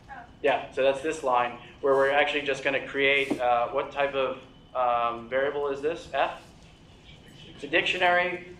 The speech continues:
Speaker 2: keyword desire, value place, uh, and then, sorry, value I wanna take you, um, uh, key place, and value funky town. So desire, place, and now you have to do this, um, funny double star,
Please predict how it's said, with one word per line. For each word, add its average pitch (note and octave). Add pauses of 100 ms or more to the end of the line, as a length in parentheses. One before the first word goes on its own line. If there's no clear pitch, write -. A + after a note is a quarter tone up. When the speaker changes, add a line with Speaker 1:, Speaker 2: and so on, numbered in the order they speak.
Speaker 2:
keyword D3+
desire, D#3+ (420)
value C3
place, D#3 (500)
uh, A#2 (560)
and B2+
then, A#2+
sorry, A#2
value A#2+
I A2+
wanna A2+
take D#3+
you, C#3+ (240)
um, A#2 (360)
uh, B2
key C3
place, B2 (100)
and A2
value G#2
funky C#3
town. B2 (1200)
So B2
desire, C3 (120)
place, C#3+
and C3+
now C3
you C3
have B2+
to B2
do A#2
this, G#2+
um, G#2
funny A#2
double A2+
star, C3+